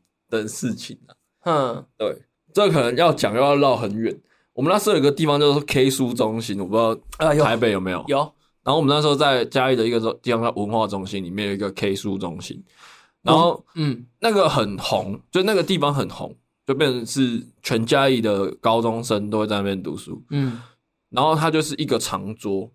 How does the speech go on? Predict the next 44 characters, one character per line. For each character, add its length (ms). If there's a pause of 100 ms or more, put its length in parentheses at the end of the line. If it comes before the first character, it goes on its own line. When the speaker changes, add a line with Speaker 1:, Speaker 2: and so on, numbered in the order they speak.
(220)
Speaker 1:
然 120
后 100
六 160
个 100
座 180
位 80
还 80
八 180
个 100
座 120
位， 60
我 60
有 60
点 100
忘 200
记 240
了。 80
Speaker 2:
嗯 120
哼。 260 (100)
Speaker 1:
然 100
后 40
反 140
正 100
就 60
是 180
一 80
个， 280
一 80
个 260
井 280
字 240
形， 220 (840)
然 120
后 80
八 180
个 100
座 180
位、 100
六 160
个 80
座 160
位 100
这 80
样。 100